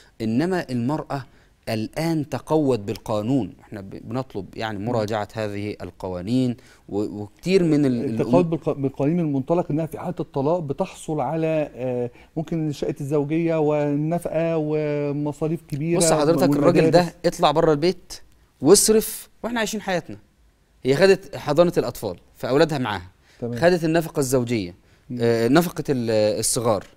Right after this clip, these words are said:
Speaker 1: فبيتصرف عليها،
Speaker 2: والمدارس هو بيدفع
Speaker 1: و-،
Speaker 2: مصاريف المدارس.
Speaker 1: ويدفع مز-، ولاية تعليمية،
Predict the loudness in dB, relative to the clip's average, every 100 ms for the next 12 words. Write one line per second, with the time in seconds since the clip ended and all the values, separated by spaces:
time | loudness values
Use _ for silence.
0 | -12 -8 -6 -6 -2 0 0 0 -2 -2
1 | 0 2 4 2 0 -2 -2 2 0 0
2 | -2 0 2 6 6 6 2 2 2 2
3 | 2 6 10 8 8 2 0 0 -2